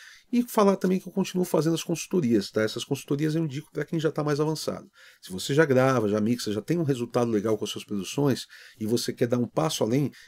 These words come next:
essas consultorias são pra você, tá? É consultoria de uma hora de duração,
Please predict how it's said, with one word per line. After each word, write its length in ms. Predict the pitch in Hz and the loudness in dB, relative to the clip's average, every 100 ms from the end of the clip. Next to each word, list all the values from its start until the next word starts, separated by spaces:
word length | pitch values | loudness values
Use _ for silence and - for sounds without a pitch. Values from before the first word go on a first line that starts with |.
| _ | _
essas 240 | 101 120 | -8 -6
consultorias 480 | - 117 - 110 123 | -6 -6 -2 0 0
são 140 | 135 | -2
pra 100 | 120 | -4
você, 380 | 139 151 - 82 _ _ _ | -2 -2 -6 -8 _ _ _
tá? 120 | 110 | -2
É 40 | 104 | -2
consultoria 400 | 104 - 202 196 | -4 -2 0 2
de 100 | 147 | 0
uma 140 | 165 | 0
hora 180 | 143 139 | 2 2
de 60 | |
duração, 560 | 123 127 123 - 139 160 | 0 0 0 0 0 0